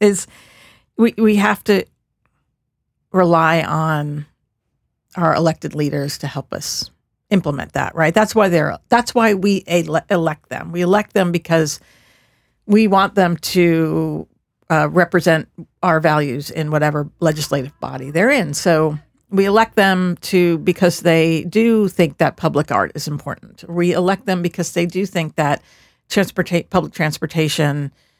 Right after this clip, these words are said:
and access to affordable housing is important. That's ideally what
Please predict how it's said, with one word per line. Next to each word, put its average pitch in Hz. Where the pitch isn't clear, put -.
and 165
access 151
to -
affordable 151
housing 131
is 82
important. 139
That's -
ideally 220
what 147